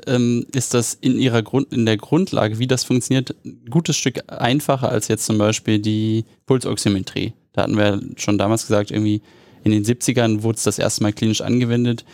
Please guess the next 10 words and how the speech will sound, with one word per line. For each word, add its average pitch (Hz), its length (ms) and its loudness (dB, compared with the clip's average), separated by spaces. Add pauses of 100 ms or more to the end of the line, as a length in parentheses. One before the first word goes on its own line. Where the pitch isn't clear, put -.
(360)
Erste, 127 560 0 (520)
sagen 120 200 2
wir 107 140 0
mal, - 60 -8 (640)
Relaxometrie-Messung 120 1300 0
habe 120 180 0
ich - 380 -8
neunzehnhunderteinundvierzig 123 1120 0
gefunden. 165 540 -4 (800)
Und 117 460 0